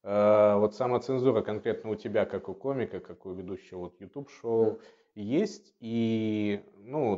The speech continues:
Speaker 1: ты довольно жестко можешь пройтись там по Путину, называя его фамилию, ну,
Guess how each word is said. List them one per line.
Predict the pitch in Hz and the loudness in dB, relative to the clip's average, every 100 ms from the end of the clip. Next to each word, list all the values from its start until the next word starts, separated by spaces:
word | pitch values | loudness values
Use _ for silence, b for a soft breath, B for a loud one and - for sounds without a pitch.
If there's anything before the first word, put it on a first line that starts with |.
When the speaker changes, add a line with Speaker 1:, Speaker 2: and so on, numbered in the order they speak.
| - | -2
Speaker 1:
ты | 131 | 0
довольно | 123 113 127 117 104 | 4 6 6 4 0
жестко | 127 - 104 | 0 -2 -6
можешь | 107 107 - | -6 -6 -8
пройтись | 101 95 107 98 | -8 -8 -10 -18
там | - 87 87 80 _ - | -18 -20 -20 -20 _ -20
по | 95 | -16
Путину, | - 143 120 104 | -10 -10 -6 -4
называя | 98 92 104 95 | -4 -4 -2 0
его | 92 90 | -2 -4
фамилию, | 101 113 160 123 98 90 - - _ | -8 -6 -2 0 0 -2 -8 -20 _
ну, | 190 | -6